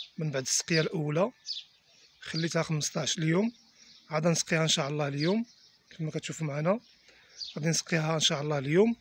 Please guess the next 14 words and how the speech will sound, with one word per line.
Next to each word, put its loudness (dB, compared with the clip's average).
وغادي -2
نخليها 4
كذلك 2
خمسطاش 0
اليوم، 4
عاد 4
نسقيها 6
ونمشي 6
على 8
هاد، 8
نمشي 4
على 10
هاد 10
الريتم، 4